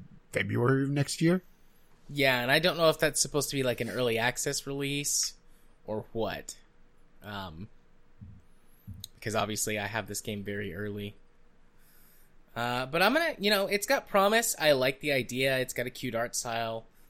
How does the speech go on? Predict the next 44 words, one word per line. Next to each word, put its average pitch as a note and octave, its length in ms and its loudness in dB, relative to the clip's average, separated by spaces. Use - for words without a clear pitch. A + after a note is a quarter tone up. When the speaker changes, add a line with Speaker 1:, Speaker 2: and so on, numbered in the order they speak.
Speaker 2:
The A#2+ 60 -8
music's B2 460 -4
not B2 260 -6
too B2+ 100 -6
shabby. A2+ 600 -4
The A#2 160 0
sound A#2+ 320 -2
effects B2 320 -4
weren't A#2+ 180 -4
too B2 160 -8
annoying. A2 580 -8
Uh, - 60 -6
Speaker 1:
Boy, D3+ 140 8
Speaker 2:
'cause C3 80 6
Speaker 1:
that, C#3+ 160 6
Speaker 2:
in C3+ 80 -4
this C#3+ 80 10
Speaker 1:
that's D#3 160 8
a D#3 80 10
ringing A#2+ 420 6
praise. A#2 340 6
The C3 180 0
sound G#3 260 8
effects F#3 280 6
were D3+ 120 8
not D#3 200 6
too D3+ 200 8
annoying. A#2 500 4
Speaker 2:
Well, A#3 100 0
you A#3 60 2
Speaker 1:
Put, - 80 10
Speaker 2:
think D#4 140 4
Speaker 1:
put D#3+ 80 8
Speaker 2:
about E3 100 10
Speaker 1:
that E3 100 12
Speaker 2:
it, - 40 12
in E3 40 10
Speaker 1:
on D#3 80 8
the - 60 8
Speaker 2:
games G3+ 80 8
Speaker 1:
box A#2+ 140 10
Speaker 2:
like F#3+ 100 8
Speaker 1:
art. F#3+ 120 6
Speaker 2:
these, F3 360 2